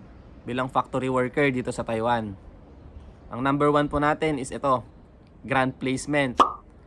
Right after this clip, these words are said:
Ang number two, M I P. Ang number three po natin, Melacom. Ang number four po natin, syempre, iQuest, yung agency ko dyan sa Pilipinas, guys. Shout out, iQuest.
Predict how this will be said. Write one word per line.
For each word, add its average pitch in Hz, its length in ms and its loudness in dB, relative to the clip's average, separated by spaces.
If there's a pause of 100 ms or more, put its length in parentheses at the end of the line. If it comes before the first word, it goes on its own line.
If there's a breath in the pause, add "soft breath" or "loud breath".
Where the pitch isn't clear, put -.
(180)
Ang 110 160 -10
number 117 320 -4
two, 170 480 0
M 117 240 -4
I 117 160 -2
P. 139 320 0 (640)
Ang 110 160 -12
number 113 320 -6
three 113 160 -10
po 120 80 -4
natin, 151 720 2 (480)
Melacom. 110 800 2 (180)
Ang 104 160 -12
number 117 320 -2
four 131 240 0
po 131 80 -2
natin, 147 560 2
syempre, 139 480 0
iQuest, 135 720 2
yung 127 320 -4
agency 127 400 -2
ko 120 80 -6
dyan 123 160 -2
sa 120 160 -6
Pilipinas, 120 560 -4
guys. 110 240 -4
Shout - 400 -4
out, 120 240 -2
iQuest. 117 640 -6